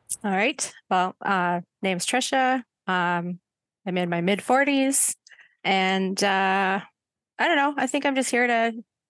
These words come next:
share my story, uh, almost like a what not to do when you're,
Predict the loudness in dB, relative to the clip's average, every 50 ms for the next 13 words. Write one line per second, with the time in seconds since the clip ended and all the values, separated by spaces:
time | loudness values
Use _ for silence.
0 | _ _ _ _ _ _ _ _ _ _ _ _ _ _ _ _ _ _ _ -2
1 | 0 2 4 4 4 2 0 0 0 -2 0 0 0 0 0 -2 -4 -8 _ _
2 | -4 -2 0 0 2 2 0 2 2 2 2 2 2 2 0 0 0 -2 0 0
3 | 0 0 0 0 -4 -4 -4 -4 -4 -4 -2 -2 -2 -2 -4 -4 -2 -2 -2 0
4 | 0 0 2 2 2 2 2 2 0 -2